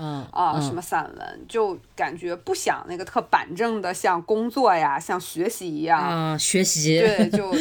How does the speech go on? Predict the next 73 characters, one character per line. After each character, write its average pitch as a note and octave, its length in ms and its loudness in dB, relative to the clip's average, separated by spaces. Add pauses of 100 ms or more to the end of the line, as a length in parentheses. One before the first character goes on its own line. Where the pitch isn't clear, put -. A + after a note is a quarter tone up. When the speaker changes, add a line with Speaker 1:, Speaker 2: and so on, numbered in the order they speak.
Speaker 2:
就 G#3+ 100 0 (200)
那 B3+ 140 -2
么 F3+ 300 -4 (100)
板 D3+ 220 2
正 G#3+ 200 -4
的 F3 120 -6
坐 G#3 240 -2
在 F3 140 -2
书 F3 160 -12
桌 E3 180 -6
前。 D3+ 300 -10
所 G#3+ 100 -6
以 G#3+ 60 0
我 G3+ 80 -4
就 G#3 120 -4
觉 F3+ 200 -4
得， G3 160 -2 (240)
你 F3 80 -10
像 G3+ 220 0
Kindle， G3+ 680 -2
你 E3+ 100 -8
比 F3+ 100 -8
如 E3+ 100 -4
说 F#3 160 -8
我 F3+ 200 -8
就 E3+ 360 -6 (160)
在 G#3 180 0
沙 G3 220 2
发 G3 220 2
上 F3 340 0
抱 G#3+ 180 6
个 - 120 -14
靠 F#3+ 280 -4
垫， G3 320 -4
拿 D#3 200 -4
着 F#3 80 -6
Kindle F3+ 360 -10
就 F3 220 -6
很 E3+ 300 -10
舒 G3 260 -6
服。 F3+ 240 -10 (220)
但 F#4+ 160 4
你 D4+ 40 2
要 E3+ 120 0
拿 E3+ 160 2
本 A#3 160 -2
书， B3 200 -6
你 C4 100 -4
又 F3 80 -4
觉 E3 140 -4
得 F#3 60 -4
手 F3+ 220 -4
很 E3+ 140 -4
累。 D#3+ 140 0
Speaker 1:
是 - 880 -2
的。 D#3+ 60 -8
<laughs> - 260 -14
是 - 360 -4
的， C3 180 -2
是 C3 260 -6
的。 A#2+ 160 -8 (300)
所 F#3 160 0
以 D#3+ 60 0
Kindle A3+ 340 0
我 D3 160 2
们 C#3 100 -2
俩 D3+ 200 0
又 F3+ 120 2
达 C3+ 200 -2
成 D3+ 100 -4
一 C#3+ 220 -2
致 D3 200 -2
了， C3 240 -4